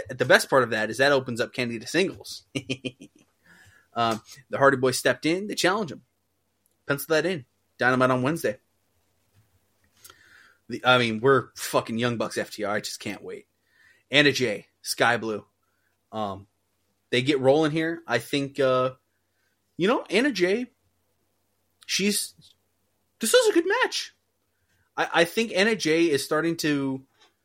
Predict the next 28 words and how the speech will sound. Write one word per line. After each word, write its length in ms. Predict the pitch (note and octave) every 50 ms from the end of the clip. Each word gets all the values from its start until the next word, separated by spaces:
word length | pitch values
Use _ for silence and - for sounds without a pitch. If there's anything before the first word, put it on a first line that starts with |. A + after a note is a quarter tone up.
| _ _ - _ _ _ _
the, 240 | B2+ C3+ E3+ G3 - - C3+
we're 220 | D3 D#3 D#3+ F#3+
starting 240 | G3 - C#4+ D4+ C#4
to 40 | A#3
see 140 | - G3+ E3
the 100 | C3+ C3
turnaround 460 | - - C#3+ C3+ B2+ B2 G#2+ G2+ G#2+
of 100 | G#2+ G#2+
Anna 180 | G#2+ G2 E2
Jay. 400 | E2+ - A2+ G#2+ G2+ F2 - _ _ _ -
She 300 | - - - E3 G3 A3+
looked 280 | C4+ D4+ D4+ - -
very 360 | - A2+ B2 B2 C3 E3 G3 G3
comfortable 420 | - D3 D3+ D#3 - A2 G#2+ G#2
here. 220 | A#2 B2 - - A#2
Does 80 | A#2
that 120 | - A3 C#4
make 120 | F#4 F#4+
sense? 300 | - - C4 D4 E4 - _ - - - -
That 120 | - - D4+
was 120 | E4+ F#4+
the 60 | F4+
word 180 | C#4 C4+ B3+ A#3+
I 60 | G#3+
wrote. 260 | E3 C3+ C#3 B2 - - B2
I 40 | D3
wrote 220 | E3 B3 A#3 -
comfortable. 500 | - - E3+ D3 - - A#2 G#2 - -